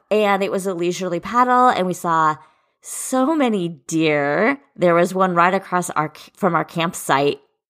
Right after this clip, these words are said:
right before we went to bed the night before. Lots of geese, lots of ducks, lots of geese and ducks hanging out on the water together, and lots of blue heron throughout the morning also. Overall, paddling time was about three hours, and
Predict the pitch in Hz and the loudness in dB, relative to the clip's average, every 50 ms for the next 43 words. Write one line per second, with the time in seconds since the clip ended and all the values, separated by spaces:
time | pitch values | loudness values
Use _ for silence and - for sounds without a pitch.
0 | _ _ - 180 147 - - 165 - 160 151 151 147 151 143 - - - 127 147 | _ _ 0 0 0 0 -2 -4 -2 0 0 0 0 -2 -4 -6 -6 -4 -2 -2
1 | 143 143 131 113 - 147 135 135 113 - - 147 143 - 139 123 113 147 180 _ | -2 -2 -4 -6 -6 -4 -4 -4 -6 -6 -6 -8 -8 -4 -4 -2 -2 -4 -4 _
2 | _ _ _ _ _ _ _ _ _ _ _ - - 156 175 185 202 214 233 226 | _ _ _ _ _ _ _ _ _ _ _ -14 -8 -4 0 2 4 4 4 2
3 | - - 233 208 185 170 180 190 190 185 175 - - 160 190 202 202 - 220 196 | 0 -2 -4 -4 -4 -2 -2 0 0 0 -2 -2 0 0 0 0 0 -2 -8 -6
4 | 165 185 175 175 170 - - 170 202 214 - - 285 214 165 175 208 233 254 247 | -2 -2 -2 -2 -4 -6 -6 -6 -6 -4 -4 -4 -4 -4 -4 -6 -6 -6 -4 -4
5 | - 220 214 202 170 202 208 220 214 - - 202 226 226 214 214 214 202 202 202 | -4 -4 -4 -2 0 0 0 0 -2 -6 -10 -8 -6 -4 -2 0 2 2 4 4
6 | 202 202 196 185 180 170 170 170 170 170 160 151 151 - 160 160 156 185 214 233 | 4 2 0 0 2 2 2 2 2 0 -4 -4 -4 -2 -2 0 0 0 -2 -2
7 | 233 - - _ _ _ _ _ _ _ - 208 214 220 214 208 208 196 190 185 | -4 -6 -12 _ _ _ _ _ _ _ 2 2 4 4 4 2 0 0 2 2
8 | 196 190 190 - 196 185 143 - 156 165 170 170 170 170 170 156 147 160 170 160 | 2 2 0 -2 -8 -8 -8 -6 -6 -4 -2 -2 -2 -2 -4 -4 -8 -8 -6 -6
9 | 151 143 135 123 147 139 135 _ - 143 135 123 - - 151 151 143 139 139 139 | -6 -6 -6 -8 -10 -12 -12 _ -4 -4 -2 -4 -4 -6 -8 -6 -6 -6 -6 -8
10 | 135 - - - 139 - - - 85 - - _ _ _ _ _ _ _ _ _ | -8 -8 -6 -8 -8 -8 -10 -10 -10 -10 -12 _ _ _ _ _ _ _ _ _
11 | _ _ _ _ _ - 208 240 262 269 294 285 254 220 220 220 214 208 190 202 | _ _ _ _ _ 2 4 4 4 2 0 0 0 2 0 0 -2 -4 -4 -2
12 | 185 170 170 190 185 180 170 165 190 170 160 160 151 139 139 147 - - - 226 | -2 -2 -2 -4 -6 -6 -6 -6 -6 -6 -6 -8 -8 -6 -6 -6 -6 -6 -6 -6
13 | 247 311 339 302 262 240 240 254 294 381 381 - - - _ _ _ _ _ _ | -2 0 2 2 2 2 0 -2 -2 -4 -8 -12 -16 -20 _ _ _ _ _ _
14 | _ _ _ - 220 226 233 226 226 226 233 233 233 226 208 - | _ _ _ 2 2 4 4 4 4 2 2 0 -2 -4 -6 -8